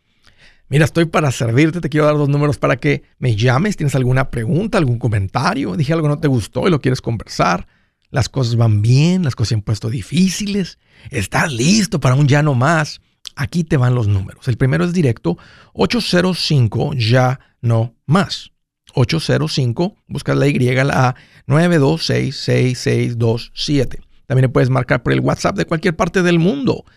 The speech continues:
Ese número es más uno, dos diez, cinco cero cinco, noventa y nueve cero seis.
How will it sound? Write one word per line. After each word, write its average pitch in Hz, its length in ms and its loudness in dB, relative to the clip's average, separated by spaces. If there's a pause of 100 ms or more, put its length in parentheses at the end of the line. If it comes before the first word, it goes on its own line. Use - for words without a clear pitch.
(180)
Ese - 180 -2
número 123 300 2
es 120 100 -2
más 135 360 -2
uno, 160 360 0 (320)
dos 123 480 0
diez, 135 380 0 (200)
cinco 139 520 -2
cero 147 280 -2
cinco, 123 460 -2 (300)
noventa 117 340 2
y 113 60 4
nueve 110 240 2
cero - 280 -4 (100)
seis. - 440 -2